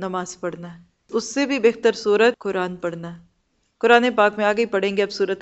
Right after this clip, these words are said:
हिज्र में अल्लाह ताला कहते हैं कि "इन्ना नहनु नज़्ज़लना ज़िक्रा व इन्ना लहू लहाफ़िज़ून", बेशक हमने इस जिक्र को नाजिल किया और हम ही इसकी हिफाजत करने वाले हैं।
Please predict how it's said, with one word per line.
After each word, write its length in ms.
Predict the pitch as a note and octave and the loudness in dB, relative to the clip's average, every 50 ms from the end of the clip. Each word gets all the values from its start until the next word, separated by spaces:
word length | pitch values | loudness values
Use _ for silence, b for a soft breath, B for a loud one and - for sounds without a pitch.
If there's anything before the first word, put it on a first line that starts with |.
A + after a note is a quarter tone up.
| - - | -6 -6
हिज्र 240 | A3 G3+ A#3 B3+ A#3+ | -6 -6 -4 -6 -4
में 120 | A3+ G3+ | -4 -4
अल्लाह 180 | G3 G3 G3 G3 | -2 -2 -2 -2
ताला 220 | - - F#3 G3 | 0 -2 -2 -2
कहते 340 | F#3+ F#3+ G3 F#3+ F#3+ - G#3+ | -2 -4 -6 -6 -4 -4 -4
हैं 160 | A3 A3+ A3+ - | -2 -2 -2 -2
कि 80 | A3+ | -2
"इन्ना 300 | A#3+ A#3+ A#3+ A#3 A3+ G#3+ | -2 -2 -2 -2 -2 -2
नहनु 460 | G#3 G#3 A3 A#3 - - - A3+ A3 G#3 | 0 2 0 0 0 -4 -6 -6 -4 -2
नज़्ज़लना 680 | G3+ G3+ G3 G3+ - F3+ G3+ G3 G3+ G3 F#3+ G3 G3 | -2 -2 -4 -4 -2 0 0 0 0 -2 -4 -2 -2
ज़िक्रा 640 | F#3+ F3 D#3 E3 F#3 B3 B3+ B3+ - D#4 D#4 D#4+ D#4+ G#3 | -2 -4 -6 -6 -6 -6 -4 -2 -2 0 0 0 0 0
व 60 | G#3+ | 0
इन्ना 380 | G#3 A3 G#3+ A3 A3 A3 G#3+ G#3 | 0 0 0 0 -2 0 0 0
लहू 360 | G#3 G3 G3+ G3 G3+ G3+ G3 | 0 -2 -2 0 0 0 0
लहाफ़िज़ून", 1040 | G3 F#3 F3+ F#3 F#3 - - G3+ G#3 G#3 G#3 G#3 G#3 F#3 E3+ E3+ E3+ E3 D#3+ D#3+ D#3 - - | 0 -2 -4 -4 -6 -6 -4 -4 -4 -4 -4 -6 -8 -8 -6 -8 -8 -8 -10 -12 -14 -6 -4
बेशक 320 | B3 C4 B3+ - C#4 C4 C4 - | -2 -2 0 -2 -2 -4 -4 -6
हमने 360 | - B3 B3+ C#4+ D4+ D4+ D4 D4 | -4 -4 -2 -2 -2 -2 -2 -2
इस 140 | B3+ - | -2 -2
जिक्र 260 | G#3+ A3+ A3 - A#3 A#3 | -4 -6 -4 -4 -4 0
को 140 | - A#3 | 0 0
नाजिल 400 | A3 G3+ F#3+ F#3+ F#3 F#3+ A3+ A3+ | 2 2 0 -2 -2 -2 -4 -6
किया 340 | G#3+ - G#3+ G#3+ G3+ F#3+ F#3 - | -4 -2 0 2 2 2 2 2
और 120 | - A#3 A#3 | 2 2 2
हम 260 | G3+ G#3 B3 B3 B3 | 2 0 -2 -2 -2
ही 140 | A3+ A#3 A3+ | -2 -4 -6
इसकी 220 | G3+ A#3 A3 G#3+ | -6 -6 -4 -4
हिफाजत 440 | G#3+ G3+ G#3 G3 F3+ F3 F3+ F#3+ F#3 | -4 -2 -2 -4 -4 -2 -4 -6 -6
करने 280 | - F#3+ F3 E3+ F3+ F3+ | -6 -8 -6 -6 -8 -8
वाले 140 | F3+ F3+ F3+ | -8 -8 -10
हैं। 100 | F3 | -10